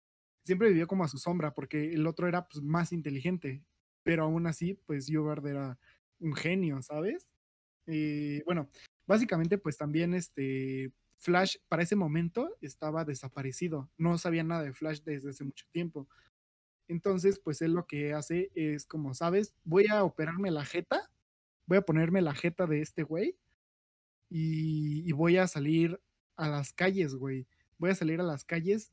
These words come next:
dándole esperanza a la gente, ¿sabes?". Pero,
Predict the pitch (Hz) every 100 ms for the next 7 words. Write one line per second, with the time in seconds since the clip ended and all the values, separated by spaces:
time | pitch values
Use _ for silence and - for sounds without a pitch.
0 | _ _ _ 156 175 185 196 151 - 156
1 | 165 180 156 139 - 170 208 165 135 _
2 | _ _ _ _ - 165 165 311 - _
3 | _ _ _ _ _ _ _ _ _ _
4 | _ _ _ _ - 151 - 190 185 190